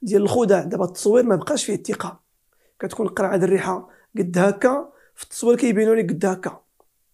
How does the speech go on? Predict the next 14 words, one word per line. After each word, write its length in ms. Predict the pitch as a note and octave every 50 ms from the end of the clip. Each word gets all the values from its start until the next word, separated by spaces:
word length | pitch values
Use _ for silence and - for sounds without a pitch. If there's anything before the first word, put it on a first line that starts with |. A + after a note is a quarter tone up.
| _ _ _ _ _ _ -
تيكون 280 | - F#3+ - - G#3
شي 180 | G3 - B3 G#3
توب 360 | - A#3+ A3+ G#3+ F3+ D#3+ - - - _ _ _ _ _ -
تيدخلوا 540 | - F#3+ F#3 F3+ F3 E3+ - - A3+ G3+
عليه 140 | G3 F#3+ F#3+
دوك 160 | F#3 A3 G3+
المؤثرات 680 | A3 G3 G3+ G3 F3 - - G3 G3 F#3+ G3+ F#3+ F3+ - - _ _ _ _ _ _ _ _ _
ديال 180 | - G3+ G3+ F#3
التصوير 400 | F3+ - - - G#3 A3 B3+ B3
كيبينوه 840 | - - G3 F3+ E3 - F3 G#3 G3 E3+ G3 F#3+ F#3+ G3 G3+ F#3
لك 160 | F3 F#3+ A3+ -
في 100 | - A#3+
الانترنت 480 | - G3 F#3 F3+ F3+ G3+ G3 G#3+ G#3
كيشعل، 560 | - - G3+ F3+ - G3 F3 A3+ B3 G3 -